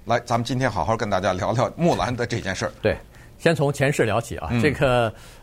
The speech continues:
Speaker 2: 呃，动画版的《木兰》啊，它一九九八年在推出来以后呢，其实在其他各地卖得都很好，就是在中国不行啊。原因可能现在就是他们在分析啊，就是说木兰，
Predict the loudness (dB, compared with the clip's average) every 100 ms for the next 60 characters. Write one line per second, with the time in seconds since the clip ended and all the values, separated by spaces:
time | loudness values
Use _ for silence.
0 | -2 0 2 2 2 0 -2 0 0 0
1 | -4 -16 -12 0 2 2 0 0 0 -2
2 | -14 -20 -2 0 2 0 -4 -14 -20 -10
3 | -2 2 2 2 0 0 0 -2 -4 -2
4 | 0 0 0 -2 -4 -2 0 2 2 0
5 | -2 -2 0 0 0 0 2 2 2 -2
6 | -4 0 0 2 0 2 0 -2 -12 -20
7 | -2 0 0 0 0 -2 -6 -10 -14 -20
8 | -8 -2 0 2 0 2 0 -2 -6 -10
9 | -12 -8 -2 2 2 4 2 -2 -14 -20
10 | -20 -10 -2 0 2 2 4 2 2 0
11 | 0 -2 -2 0 -2 0 -2 0 -2 0
12 | -2 2 2 2 0 0 0 2 0